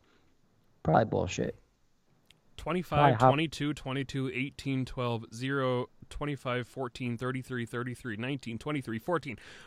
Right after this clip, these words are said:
Speaker 2: minus twenty-one, seventeen, thirty-three, twenty-nine, thirty, minus twenty-seven, minus twenty-seven, minus eight, and
Speaker 1: <laughs> Oh my
Speaker 2: one.
Speaker 1: God, you went all the way back.
Speaker 2: Back to the year ninety-nine, two thousand to find the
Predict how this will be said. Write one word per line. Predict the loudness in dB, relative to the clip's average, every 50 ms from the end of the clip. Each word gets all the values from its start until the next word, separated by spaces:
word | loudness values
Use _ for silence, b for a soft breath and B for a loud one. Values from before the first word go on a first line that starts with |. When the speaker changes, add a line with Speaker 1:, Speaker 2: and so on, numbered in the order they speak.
| b b
Speaker 2:
minus | 0 2 2 2 0
twenty-one, | -4 -4 -2 0 0 0 2 2 2 2 2 2 0 0 -2 -2 -4 -6
seventeen, | -6 -2 -2 0 0 0 0 0 0 0 2
thirty-three, | 0 0 -2 -2 -4 -2 -2 -2 -2
twenty-nine, | -4 -4 -2 -2 0 0 0 0 0 0 0
thirty, | -2 -2 -2 0 0 0 0 0
minus | 0 0 0 0 -2 -4
twenty-seven, | -4 -4 -4 -4 -4 -6 -4 -2
minus | -2 0 -2 -2 -4
twenty-seven, | -4 -4 -4 -4 -4 -6 -6 -4 -4
minus | -2 -2 -2 -4 -6 -8
eight, | -6 -4 -4 -4 0
and | 4 6
Speaker 1:
<laughs> | 6 6 6
Oh | 6 6 8 10
my | 10 8 8
Speaker 2:
one. | 6
Speaker 1:
God, | 2 -2 -4 -2 -2 0 0
you | 0 2
went | 2 0 0 -2 -4
all | -2 0 0 0 0
the | 0
way | 0 0 0 0
back. | 0 0 0 2 0 0 -2 -6 -12 -4
Speaker 2:
Back | -4 -4 -4 -4 -2
to | -2 -2 0
the | 0 0
year | 0 2 2 2 0 -2 0
ninety-nine, | 0 0 0 2 0 0 0 0 0 -2 -4
two | -4 -8 -12 -12
thousand | -12 -10 -8 -10 -10 -10 -12 -16 -18 -18 -18 -20 -20 -20 -20 -20 -20
to | -16
find | -12 -12 -12 -12
the | -12